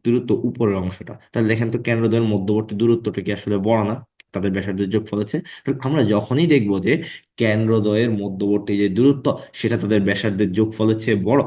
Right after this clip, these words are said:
তখন আমরা বুঝতে পারবো কি, তারা স্পর্শহীন অবস্থায় আছে। ওকে, আর কতভাবে থাকতে পারে? ওকে, আমরা যদি দেখি, ভালোবাসা যখন তাদের মধ্যে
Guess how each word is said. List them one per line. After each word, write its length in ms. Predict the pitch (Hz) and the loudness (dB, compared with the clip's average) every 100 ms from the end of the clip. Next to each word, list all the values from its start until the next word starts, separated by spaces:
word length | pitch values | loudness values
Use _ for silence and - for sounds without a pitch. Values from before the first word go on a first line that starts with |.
| - - | -2 -8
তখন 160 | 113 117 | -6 -4
আমরা 120 | 107 101 | -2 -2
বুঝতে 200 | 98 95 101 | -4 -4 -2
পারবো 180 | 101 101 | -2 -2
কি, 60 | 139 135 - | -2 -6 -6
তারা 140 | 98 101 - | -4 -2 -4
স্পর্শহীন 520 | - - 98 101 95 101 98 | -8 -8 -6 -6 -8 -6 -6
অবস্থায় 320 | 101 - 101 | -6 -4 -4
আছে। 100 | 92 - - - 104 | -4 -10 -16 -12 -10
ওকে, 120 | - - _ 113 | -8 -10 _ -2
আর 60 | 113 | 0
কতভাবে 320 | 110 110 104 101 | -2 0 0 -2
থাকতে 180 | 104 104 | -6 -8
পারে? 120 | 92 92 - - | -8 -8 -6 -4
ওকে, 100 | 127 107 | -2 0
আমরা 120 | 117 117 | 2 4
যদি 120 | 120 110 | 4 2
দেখি, 180 | 131 107 - - - | 2 0 -2 -14 -2
ভালোবাসা 420 | 104 107 110 117 110 113 110 | 2 2 2 0 0 0 -2
যখন 160 | 107 113 | -4 -4
তাদের 160 | 113 110 | -2 -2
মধ্যে 180 | 113 107 | 0 -2